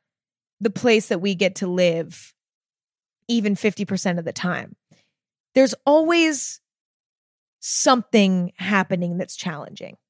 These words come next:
Sometimes it's something huge. Sometimes it's something small. But there's always something. And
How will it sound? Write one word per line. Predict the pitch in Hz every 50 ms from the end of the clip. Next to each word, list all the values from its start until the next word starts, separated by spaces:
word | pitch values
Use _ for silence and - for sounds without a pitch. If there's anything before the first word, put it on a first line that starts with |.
| _ _ _ _ _ _ _ _ _ _ _ _ _ _ _ _ _ _
Sometimes | - - 247 247 240 262 247 240 220
it's | 214 -
something | - 254 226 214 214 208
huge. | 202 196 220 220 220 240 262 226
Sometimes | - - 233 220 214 220 220 208 196
it's | 196 185 -
something | - 190 185 185 180 180
small. | 170 - - 202 180 180 185 190 208 247 285 285 - _ _ _ _ _ _ _ _ _ _ _ _ _ _ _ _ _ _ _ _ _ _ _ _ _ _ _ _ _ _ _ _ _ _ _ _ _
But | 262 285
there's | - 294 285 240 - - _ -
always | 262 277 277 277 262 240 220 214 202 -
something. | - - - 247 240 277 240 - 175 170 175 208 226 - _ _ _ _ _ _ _ _ _ _ _ _ _ _ _ _ _
And | 226 240 247 240 240 240 240 233 233 226 220 220